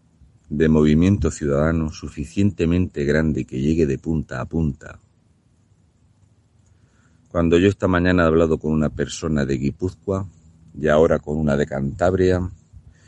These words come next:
creo que se puede hacer. Creo que se puede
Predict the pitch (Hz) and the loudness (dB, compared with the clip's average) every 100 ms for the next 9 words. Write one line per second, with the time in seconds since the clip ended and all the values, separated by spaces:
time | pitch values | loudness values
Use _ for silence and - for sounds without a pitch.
0 | _ _ - 101 98 78 73 71 76 73 | _ _ 0 4 4 0 -6 -6 -2 -2
1 | 64 - 73 - _ _ _ _ _ _ | -4 -12 -20 -20 _ _ _ _ _ _
2 | _ _ _ _ _ _ _ _ - _ | _ _ _ _ _ _ _ _ -20 _
3 | _ _ _ 95 95 92 80 71 67 76 | _ _ _ 2 4 4 0 -4 -6 -4
4 | 64 55 | -4 -4